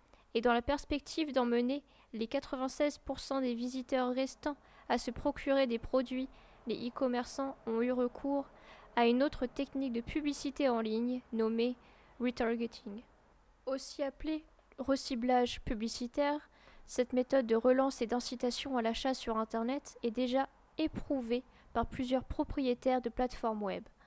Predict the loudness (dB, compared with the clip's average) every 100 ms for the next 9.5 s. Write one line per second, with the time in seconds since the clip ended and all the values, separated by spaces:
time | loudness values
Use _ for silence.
0 | _ _ _ -20 -8 0 0 0 -2 -2
1 | 0 -4 -4 -18 -20 -20 -20 -8 0 0
2 | 0 0 2 0 2 0 0 0 0 0
3 | 0 0 0 -2 -8 -8 -8 -10 _ _
4 | _ -20 -20 _ _ -6 -2 2 2 2
5 | 0 2 2 2 0 2 0 0 0 -2
6 | -2 -2 -10 -16 _ -6 -4 -4 -2 0
7 | 0 0 0 0 0 -2 -4 -6 -8 -8
8 | -16 _ _ _ 2 2 4 2 2 0
9 | 2 2 0 -6 -8